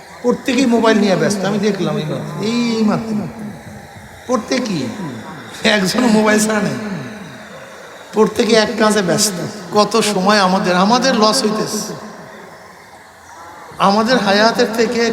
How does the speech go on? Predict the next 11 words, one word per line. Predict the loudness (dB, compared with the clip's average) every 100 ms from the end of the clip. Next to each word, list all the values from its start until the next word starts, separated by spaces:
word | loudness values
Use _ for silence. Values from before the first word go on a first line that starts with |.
| 0
কত | -2 0
সময় | -2 -2 -2 0 0
ব্যয় | 0 0 -2
করতেছি। | -4 -4 -4 -6 -10 -12 -14 -16 -18 -20 -20 -20 -20 -20 -18 -12 -2
আমি | 4 6
নিজেও | 6 6 4
ব্যয় | 4 2 2
করতেছি, | 0 0 0
আপনারা | 0 2 2 4
ব্যয় | 2
করতেছেন। | 0 -2 -4 -4 -6